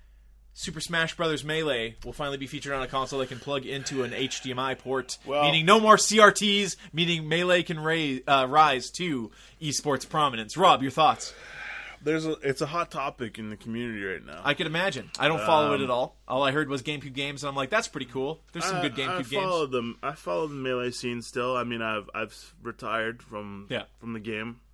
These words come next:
Speaker 1: Like,
Speaker 2: but I
Speaker 1: retired
Speaker 2: do
Speaker 1: on top.
Speaker 2: watch, do watch the odd tournament. Uh, do, do follow it on, on Reddit and whatnot. Uh, there's a lot of communication about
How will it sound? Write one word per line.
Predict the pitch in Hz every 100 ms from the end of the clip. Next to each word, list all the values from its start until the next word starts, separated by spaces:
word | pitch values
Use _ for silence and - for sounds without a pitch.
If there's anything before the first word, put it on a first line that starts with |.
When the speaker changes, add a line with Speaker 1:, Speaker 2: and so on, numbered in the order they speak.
| -
Speaker 1:
Like, | 120
Speaker 2:
but | 110
I | 113 120
Speaker 1:
retired | 110 151 135
Speaker 2:
do | 135
Speaker 1:
on | 135
top. | 123 120
Speaker 2:
watch, | - - - _ -
do | 151
watch | 147 143 -
the | 127
odd | 123 120
tournament. | 131 123 120 120 113 - -
Uh, | 107 101 101
do, | 95 117 117 107
do | 123 120
follow | 120 113 120
it | 117
on, | 110 104 101
on | - 101
Reddit | 107 107 95
and | 98
whatnot. | 98 107 110 - - - -
Uh, | - 101
there's | 110
a | 135
lot | 139 135
of |
communication | 139 127 123 123 127 127
about | 110 104